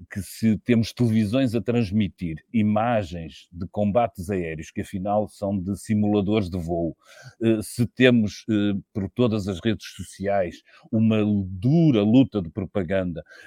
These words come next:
eh, nomeadamente vinda das autoridades ucranianas, com uma série de imagens que se percebe que são construídas, ou i-, mensagens que são trocadas, de todo lado há confusão,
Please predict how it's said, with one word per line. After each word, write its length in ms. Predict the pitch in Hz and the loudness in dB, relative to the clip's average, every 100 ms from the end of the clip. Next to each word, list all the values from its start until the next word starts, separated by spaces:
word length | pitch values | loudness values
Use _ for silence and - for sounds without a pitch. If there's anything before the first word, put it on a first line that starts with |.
| - | -6
eh, 180 | 104 104 | 0 0
nomeadamente 680 | 95 80 78 78 98 85 | 0 -4 -6 -4 -4 -6
vinda 380 | 78 107 113 92 | 0 2 4 2
das 180 | 82 80 | -4 -6
autoridades 640 | 85 87 87 76 80 80 | -8 -6 -8 -6 -8 -6
ucranianas, 840 | 110 - 98 92 82 87 90 87 - | -8 -4 -4 -4 -4 -4 -4 -6 -10
com 140 | - | -16
uma 160 | 80 78 | -14 -14
série 260 | - 82 | -10 -10
de 100 | 82 | -6
imagens 540 | 95 80 78 85 85 - | -6 -6 -8 -8 -10 -20
que 80 | - | -20
se 100 | - | -20
percebe 360 | - - 82 | -16 -12 -12
que 60 | - | -12
são 140 | 95 | -14
construídas, 880 | 87 123 - 113 107 110 90 92 82 | -6 -6 -4 0 4 4 2 -2 -4
ou 160 | 92 98 | -4 -4
i-, 80 | 104 | -4
mensagens 880 | 101 101 101 - 104 101 85 95 | -2 0 0 -2 -2 -2 -2 -10
que 80 | - | -12
são 160 | - 95 | -12 -8
trocadas, 540 | 120 - 113 104 101 | -8 -4 -2 -2 -2
de 80 | 110 | -6
todo 400 | - 139 110 104 | 0 2 2 2
lado 300 | 107 104 95 | 2 2 -2
há 100 | 95 | -6
confusão, 540 | - 104 - 92 110 | -6 -8 -6 -2 -2